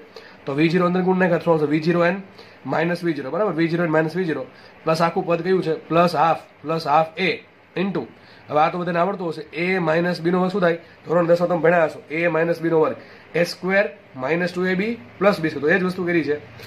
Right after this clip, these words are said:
Plus half into એ કર્યા, અને શું કર્યું? એન સ્ક્વેર માઇનસ ટુ એન પ્લસ વન. શું કર્યું મેં? એન સ્ક્વેર માઇનસ ટુ એન પ્લસ વન. હવે just ખાલી છે ને,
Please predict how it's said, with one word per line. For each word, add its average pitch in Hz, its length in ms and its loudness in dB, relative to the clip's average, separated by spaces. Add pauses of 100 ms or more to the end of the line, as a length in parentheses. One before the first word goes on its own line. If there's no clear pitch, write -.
(320)
Plus 180 300 2 (120)
half 165 460 2
into 170 220 -2
એ 190 140 0
કર્યા, 151 280 2 (300)
અને 160 120 0
શું 185 140 0
કર્યું? 180 220 0
એન 180 180 2
સ્ક્વેર 185 380 0 (100)
માઇનસ 170 400 0
ટુ 175 100 -8
એન 170 100 -4
પ્લસ 147 220 -6
વન. 139 60 -6
શું 175 160 -8
કર્યું 185 160 -2
મેં? 185 160 -2
એન 170 140 0
સ્ક્વેર 196 360 0 (340)
માઇનસ 170 380 0
ટુ 170 140 -4
એન 180 100 -2
પ્લસ 156 300 -4
વન. 117 120 -8 (400)
હવે 160 140 4
just 190 280 2
ખાલી 180 200 -2
છે 202 100 0
ને, 190 200 -2